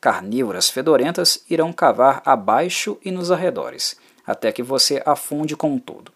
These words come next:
com o seu carro ou casa. O melhor remédio contra eles é o silêncio, exceto pelas risadas, que em alguns momentos vocês darão, tanto em virtude do cômico,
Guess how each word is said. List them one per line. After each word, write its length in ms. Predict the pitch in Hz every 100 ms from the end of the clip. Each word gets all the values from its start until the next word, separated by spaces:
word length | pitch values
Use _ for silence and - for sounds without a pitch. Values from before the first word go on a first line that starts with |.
| _
com 160 | - 85
o 60 | 80
seu 220 | 107 87
carro 420 | - 127 113 113 _ _
ou 280 | - 92 - -
casa. 440 | 87 - - - _ _ _ _ _ _ _ _ _ _ _ _
O 60 | 117
melhor 300 | 117 131 135
remédio 380 | 143 139 135
contra 280 | - 135 160
eles 420 | 151 180 170 - - - - _ _
é 180 | 113 123
o 80 |
silêncio, 640 | 131 - 127 71 - - - _ _ _ _
exceto 540 | 92 98 - 95 90
pelas 280 | - 90 80
risadas, 680 | 101 113 160 120 - - - _
que 120 | - 214
em 80 |
alguns 300 | 247 214 226
momentos 360 | 208 190 185 196
vocês 280 | 190 185 190
darão, 340 | 196 117 73 - _ _ _ _ -
tanto 280 | 135 127
em 100 | 135
virtude 460 | 131 139 - 82 -
do 120 | -
cômico, 720 | - - 113 95 135 - 240